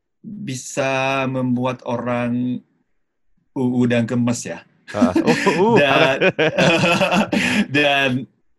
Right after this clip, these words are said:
Speaker 1: itu kita nggak boleh kehilangan juga kan, eh, suasana itu dari lagu Dekat di Hati,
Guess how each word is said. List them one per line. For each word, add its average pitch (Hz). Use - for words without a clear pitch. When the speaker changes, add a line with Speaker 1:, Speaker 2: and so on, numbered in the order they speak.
Speaker 1:
itu 165
kita 185
nggak 147
boleh 123
kehilangan 117
juga 147
kan, 107
eh, -
suasana 107
itu 117
dari 107
lagu 101
Dekat 101
di 104
Hati, 110